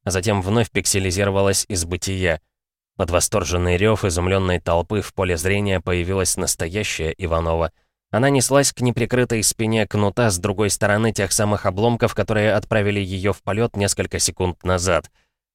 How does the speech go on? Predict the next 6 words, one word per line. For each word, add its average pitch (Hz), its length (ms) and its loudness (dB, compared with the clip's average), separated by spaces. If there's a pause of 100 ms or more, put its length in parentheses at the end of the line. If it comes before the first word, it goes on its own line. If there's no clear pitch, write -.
(500)
"О, 123 520 4
вот 92 180 2
это 110 220 2
хитроумная 131 680 2
комбинация 127 680 2
способностей!" 120 960 0